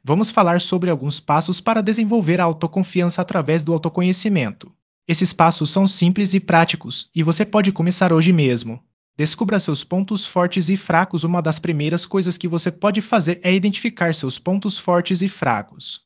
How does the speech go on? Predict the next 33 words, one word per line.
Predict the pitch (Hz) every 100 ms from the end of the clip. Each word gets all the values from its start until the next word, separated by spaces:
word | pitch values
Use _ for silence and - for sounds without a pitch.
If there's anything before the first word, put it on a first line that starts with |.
| _ _ -
Aqui | 160 208
estão | 220 185 180
algumas | 156 139 139 120
dicas | 131 156 156
para | 160 156
isso. | 135 117 - - -
Um. | 127 110 _ _ _ -
Faça | 151 151
uma | 190
lista. | 190 123 - - - -
Anote | 151 156 156
tudo | 190 190 220
o |
que | 220
você | 202 196 170
acha | 135 143 185
que | 160
faz | 185 202 170
bem | 147 160
e | 165
o |
que | 185 214
gostaria | 190 190 196 175
de | 165
melhorar. | 180 160 147 131 104 117 _ _ -
Dois. | 185 123 117 - _ _ _
Peça | - 196 196
feedback. | 196 156 - 147 - _
Converse | 156 139 151 151 165
com | 185
amigos | 170 131 120 135 -
ou | 160
familiares. | - 147 131 127 110 101 - -